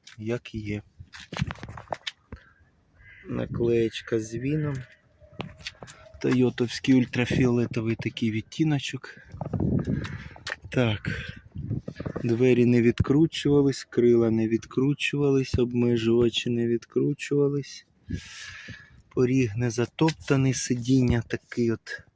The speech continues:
екошкіра. Такий от матеріал, вона такого сіро-чорного кольору, як на мене. Може, чорного. Так, тут у нас є трошки заглушок, підігрів керма,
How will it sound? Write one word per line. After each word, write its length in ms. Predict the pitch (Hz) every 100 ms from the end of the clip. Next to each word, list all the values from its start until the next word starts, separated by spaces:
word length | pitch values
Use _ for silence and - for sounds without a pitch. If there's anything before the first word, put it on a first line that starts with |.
| _ _ _ _ _ _ -
екошкіра. 880 | 113 - 113 - - 165 151 127 - - - - - - - - - - - - 135 - - -
Такий 360 | - - 120
от 140 | 117 110
матеріал, 480 | 113 - 131 143 127
вона 200 | 120 117
такого 540 | 120 - 117 117 - - - - - - - - - - - - - -
сіро-чорного 920 | - 131 123 113 - 120 117 110 113
кольору, 540 | - 160 151 135 123 - _
як 240 | 123 -
на 80 | 117
мене. 380 | 113 113 110 107 - - -
Може, 280 | 143 110 101
чорного. 540 | - 143 127 117 110 - - _ - - - - - - _ _ - - _ _ _ _
Так, 380 | 135 123 113 -
тут 280 | - 123 131
у 40 |
нас 320 | 123 120 -
є 60 | 120
трошки 440 | - 123 - 127
заглушок, 640 | 117 120 123 185 - - -
підігрів 540 | 127 123 120 123 120
керма, 560 | - 123 120 147 170